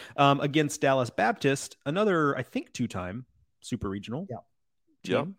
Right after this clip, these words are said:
Speaker 1: Yeah. Twenty twenty-one and twenty twelve, or twenty eleven, pardon me.
Speaker 3: Uh, I'm gonna say West Coast, Joe, uh,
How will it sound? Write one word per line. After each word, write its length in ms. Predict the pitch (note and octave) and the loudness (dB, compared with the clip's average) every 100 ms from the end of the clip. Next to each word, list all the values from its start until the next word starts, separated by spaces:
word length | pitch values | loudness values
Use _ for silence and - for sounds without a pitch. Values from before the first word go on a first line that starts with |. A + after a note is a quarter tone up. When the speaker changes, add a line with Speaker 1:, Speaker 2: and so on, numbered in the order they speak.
| _ | _
Speaker 1:
Yeah. 240 | C3 E2+ G#2 _ _ _ | -4 -4 -10 _ _ _
Twenty 220 | - C3 B2+ | -4 -2 0
twenty-one 840 | C#3 B2+ B2 A#2 G#2+ A#2+ C3 D3 | 0 0 0 -2 -2 0 0 -2
and 500 | B2+ A#2+ A#2+ B2 B2 | -4 -4 -6 -6 -6
twenty 220 | A#2+ B2 C3 | -6 -6 -4
twelve, 280 | G3+ - _ _ - | -4 -6 _ _ -6
or 120 | G#2+ | -6
twenty 260 | - A#2+ | -2 -2
eleven, 280 | A2+ B2+ F#2+ | 2 0 0
pardon 180 | A2 G#2+ | -6 -6
me. 140 | F2 - _ - - - - - - - - - - - | -6 -14 _ -20 -20 -20 -20 -20 -20 -20 -20 -20 -20 0
Speaker 3:
Uh, 240 | G2 A2 A2+ - | 4 6 6 4
I'm 140 | A#2+ | 2
gonna 100 | D#3+ | 2
say 200 | C#4 - | 2 0
West 260 | C3 A2+ - | 2 0 0
Coast, 340 | C3+ A#2 - | -2 -2 -4
Joe, 440 | - A2 G#2+ G2+ - | 0 0 0 -2 -2
uh, 380 | G#2 G2+ F#2 | 0 2 0